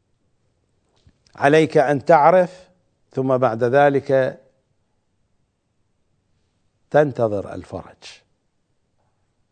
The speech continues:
ولذا أقول: يا خادم الحسين، أعرف ثم أخدم. أن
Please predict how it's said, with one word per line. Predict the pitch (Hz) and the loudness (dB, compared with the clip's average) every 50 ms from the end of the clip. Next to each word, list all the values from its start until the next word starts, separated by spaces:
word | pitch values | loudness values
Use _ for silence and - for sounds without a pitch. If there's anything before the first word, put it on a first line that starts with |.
| _ _ _ _ _ _ _ _ _ _ _ _ _ - | _ _ _ _ _ _ _ _ _ _ _ _ _ -2
ولذا | - 139 147 170 175 165 180 175 170 147 | 0 2 4 4 4 6 6 4 4 2
أقول: | 165 - - 185 185 170 147 117 92 - _ _ - | 2 2 2 2 4 2 2 0 -4 -8 _ _ 2
يا | 135 160 175 175 | 4 4 4 4
خادم | - - 185 190 196 196 175 190 185 185 | 4 4 4 4 4 4 2 0 2 2
الحسين، | 180 156 - - 147 - 160 147 139 123 110 90 - - _ _ _ _ - - | 0 0 -2 -4 -2 0 2 2 2 2 -2 -6 -10 -18 _ _ _ _ 2 6
أعرف | 208 240 247 214 202 220 247 269 277 277 269 226 - - - - - _ _ _ _ _ | 6 6 6 6 6 6 6 6 6 6 4 2 -2 -8 -20 -20 -20 _ _ _ _ _
ثم | - 175 175 170 170 | 0 0 2 4 2
أخدم. | 143 - - - - - - 104 _ _ _ _ _ _ _ _ _ _ _ _ _ _ _ _ _ _ _ _ _ _ _ _ _ _ _ _ _ _ _ _ _ _ _ _ _ _ _ _ _ _ _ _ _ _ _ _ _ _ _ _ _ _ _ _ _ _ _ _ _ _ _ - | 2 0 -2 -16 -16 -16 -18 -20 _ _ _ _ _ _ _ _ _ _ _ _ _ _ _ _ _ _ _ _ _ _ _ _ _ _ _ _ _ _ _ _ _ _ _ _ _ _ _ _ _ _ _ _ _ _ _ _ _ _ _ _ _ _ _ _ _ _ _ _ _ _ _ 2
أن | 160 190 214 233 233 226 214 208 202 196 180 | 4 4 4 4 4 2 0 0 -2 -2 -4